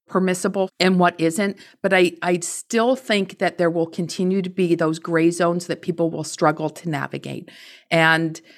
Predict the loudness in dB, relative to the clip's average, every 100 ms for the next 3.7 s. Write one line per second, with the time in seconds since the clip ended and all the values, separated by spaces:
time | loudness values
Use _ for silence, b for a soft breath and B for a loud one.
0 | B B -2 0 0 4 4 4 0 -8
1 | -2 0 2 0 -4 -20 _ -2 -2 -4
2 | -18 _ _ _ -2 0 0 -2 0 -2
3 | -2 -8 -8 -4 -2 -2